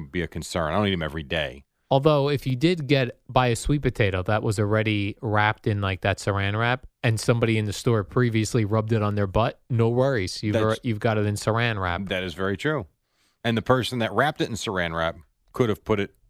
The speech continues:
Speaker 1: in their butt cheeks.
Speaker 2: Right.
Speaker 1: But then the heat kills it.
Speaker 2: Yes. Oh,
Speaker 1: So
Speaker 2: yeah.
Speaker 1: it's fine.
Speaker 2: Microwave.
Speaker 1: Yeah. So it's
Speaker 2: Micro-
Speaker 1: all those rays kill it.
Speaker 2: They did do studies. Microwaves will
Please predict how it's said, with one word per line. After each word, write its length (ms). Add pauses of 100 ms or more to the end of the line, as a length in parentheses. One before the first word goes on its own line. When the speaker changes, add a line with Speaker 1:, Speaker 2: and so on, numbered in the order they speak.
Speaker 1:
in 80
their 100
butt 180
cheeks. 400 (100)
Speaker 2:
Right. 460
Speaker 1:
But 120
then 400
the 80
heat 360
kills 260
it. 140 (400)
Speaker 2:
Yes. 500
Oh, 160
Speaker 1:
So 80
Speaker 2:
yeah. 100
Speaker 1:
it's 60
fine. 160
Speaker 2:
Microwave. 500 (100)
Speaker 1:
Yeah. 200 (440)
So 80
it's 80
Speaker 2:
Micro- 140
Speaker 1:
all 60
those 160
rays 400
kill 240
it. 80 (140)
Speaker 2:
They 160
did 180
do 120
studies. 440
Microwaves 840
will 480